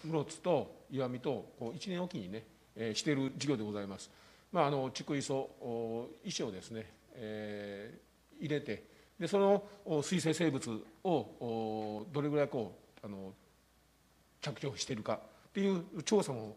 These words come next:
おー、しておりまして、えー、そういう事業に、えー、まあ、両組合、こう、各年で行っている事業でございます。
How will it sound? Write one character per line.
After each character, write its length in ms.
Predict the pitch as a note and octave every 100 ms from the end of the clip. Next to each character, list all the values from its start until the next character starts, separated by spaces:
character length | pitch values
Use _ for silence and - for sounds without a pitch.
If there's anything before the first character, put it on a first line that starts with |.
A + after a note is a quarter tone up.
| -
お 260 | A2+ G#2+ G#2+
ー、 20 |
し 80 | -
て 80 | D#3
お 40 |
り 40 | D3
ま 120 | C3
し 60 |
て、 200 | - A#2+ - - - -
え 260 | A2+ A2 A2
ー、 60 | -
そ 120 | F3+
う 40 |
い 80 | F3
う 20 |
事 120 | F3
業 160 | G3+ D#3+
に、 200 | F#3 F3+ - -
え 40 |
ー、 320 | A2+ G2+ G2 C#3+ - _ _ _
ま 80 | B2
あ、 40 | C#3
両 100 | C#3
組 180 | - G2
合、 60 | - -
こ 140 | C3+ G#2+
う、 60 | - -
各 180 | F3 F3+
年 140 | F3+
で 140 | F3+ F3
行 180 | D#3 D3+
っ 40 |
て 100 | C#3+
い 20 |
る 40 | C3
事 100 | C#3+
業 60 |
で 60 | G#2+
ご 80 | G2+
ざ 80 |
い 60 | E2+
ま 100 | F2+
す。 160 | -